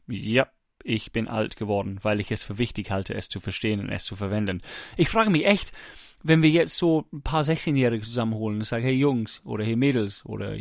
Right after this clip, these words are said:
Jungmädels, Binary, they, keine Ahnung. Ähm, wie kriegt ihr alles hin? Wie schreibt ihr eure To-Do-Listen auf? Die würden mich anschauen, als ob ich zwei Köpfe hab. Könnt ihr bitte eine Excel-Tabelle verwenden? Die würden es nicht verstehen.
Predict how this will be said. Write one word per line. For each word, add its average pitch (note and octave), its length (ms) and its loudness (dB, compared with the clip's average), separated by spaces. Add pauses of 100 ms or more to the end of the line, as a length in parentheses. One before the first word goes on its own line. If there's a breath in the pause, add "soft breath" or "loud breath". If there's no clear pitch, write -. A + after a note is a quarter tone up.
(260)
Jungmädels, A2 920 0 (640)
Binary, G#2 560 0
they, G2 460 -2
keine G2+ 240 -8
Ahnung. G2 180 -6 (400 loud breath)
Ähm, A2 480 4 (840)
wie C#3+ 420 6 (640)
kriegt D3 280 2
ihr D3 120 6
alles C3+ 240 4
hin? G#2+ 300 2 (400)
Wie C3+ 280 6
schreibt C#3+ 380 4
ihr B2+ 80 4
eure A#2+ 180 4
To-Do-Listen B2 680 4
auf? G2+ 280 -2
Die A#2 140 -2
würden G2+ 180 2
mich F#2 100 -2
anschauen, A#2+ 320 0
als F#2+ 100 -4
ob G2 80 -8
ich - 80 -6
zwei F#2+ 180 -6
Köpfe - 260 -4
hab. F#2+ 140 -6 (400 loud breath)
Könnt D#3 240 4
ihr E3 100 4
bitte D3+ 200 2
eine C#3+ 160 0
Excel-Tabelle A#2+ 580 0
verwenden? G2+ 480 -4
Die B2+ 220 -2
würden B2+ 140 4
es A#2 120 -2
nicht B2+ 120 -2
verstehen. B2+ 440 -4